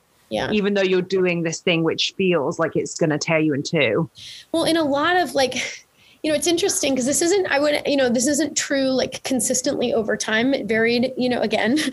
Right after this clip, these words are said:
Speaker 1: <laughs> but, um, but I think that that communal thing,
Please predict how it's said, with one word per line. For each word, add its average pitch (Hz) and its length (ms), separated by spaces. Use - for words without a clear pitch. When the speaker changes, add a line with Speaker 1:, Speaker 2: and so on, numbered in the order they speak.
Speaker 1:
<laughs> - 240
but, 277 260
um, 247 480
but 302 100
I 294 40
think 294 400
that 240 440
that - 200
communal 262 500
thing, 220 480